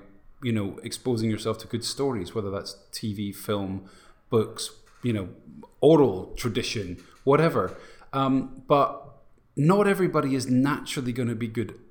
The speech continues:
at writing. Not everybody's naturally gonna be a skilled writer. And I think you dismiss your own natural ability when you kind of say, "Well, anybody could do that if they spent some time on it."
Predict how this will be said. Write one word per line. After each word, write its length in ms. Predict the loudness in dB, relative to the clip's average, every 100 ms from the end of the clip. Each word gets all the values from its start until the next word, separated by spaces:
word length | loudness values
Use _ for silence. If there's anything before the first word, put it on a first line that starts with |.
| -6
at 260 | -2 -2 -2
writing. 320 | -6 -4 -6
Not 120 | -4
everybody's 280 | -4 -6 -4
naturally 280 | -6 -4 -2
gonna 80 | -2
be 40 |
a 40 | -2
skilled 440 | -4 -4 -4 0
writer. 340 | 0 0 -4 -4
And 100 | -4
I 60 |
think 260 | -4 -6 -6
you 60 | -6
dismiss 720 | -2 -2 -2 -2 -2 -6 -10 _ -20 -20 _ _
your 220 | 0 2
own 180 | 4 4
natural 440 | 2 -2 -6 -6 -6
ability 800 | -4 -2 -2 -4 -8 -8 -12 -16 _ _
when 180 | -2 0
you 200 | 0 -4
kind 260 | -4 -4 -4
of 80 | -8 -18 _ -12
say, 300 | -4 -2 0
"Well, 220 | 0 0
anybody 360 | 0 -2 -4 -6
could 260 | -8 -8
do 120 | -8
that 220 | -8 -8 -10
if 160 | -12
they 80 | -10
spent 260 | -6 -8 -8
some 120 | -8
time 260 | -8 -8
on 80 |
it." 60 | -12